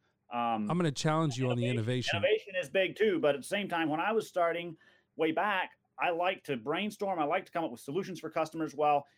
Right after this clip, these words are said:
Speaker 1: you get too many of those difficult jobs, and we have a lot of them here because we're upstate New York, a lot of crooked old garages, a lot of framing, a lot of,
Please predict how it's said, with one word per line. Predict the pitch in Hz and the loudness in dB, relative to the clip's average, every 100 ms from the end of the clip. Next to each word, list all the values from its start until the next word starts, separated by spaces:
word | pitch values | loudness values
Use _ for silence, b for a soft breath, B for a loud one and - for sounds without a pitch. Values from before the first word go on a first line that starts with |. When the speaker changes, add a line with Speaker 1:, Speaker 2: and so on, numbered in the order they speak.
| b | b
Speaker 1:
you | |
get | 160 220 | -2 0
too | 233 | 0
many | 226 208 | 0 0
of | 196 | -2
those | 190 | -4
difficult | 170 170 170 165 160 | -4 -6 -4 -6 -4
jobs, | 160 156 160 | 0 2 2
and | 131 | -2
we | 131 | -2
have | 120 | 0
a | 101 | 0
lot | 107 120 143 | 0 2 2
of | 131 | 0
them | 143 | -2
here | 135 147 151 _ | 0 -2 -2 _
because | 113 107 110 | -8 -8 -4
we're | 123 | 0
upstate | 127 - 131 131 | 0 -2 -8 -4
New | 123 | -4
York, | 120 127 127 | 0 -2 -2
a | 98 | -4
lot | 113 117 | -4 -4
of | - | -6
crooked | - 180 185 175 - | -6 -6 -4 -6 -2
old | 165 165 165 160 131 | 2 4 2 -2 0
garages, | 151 135 104 90 _ _ _ _ _ _ _ _ | 2 2 -2 -14 _ _ _ _ _ _ _ _
a | 120 | 0
lot | 147 | 2
of | 143 | 2
framing, | - 175 147 104 | 0 0 0 -2
a | 101 | -4
lot | 131 127 | -2 -2
of, | 117 | -2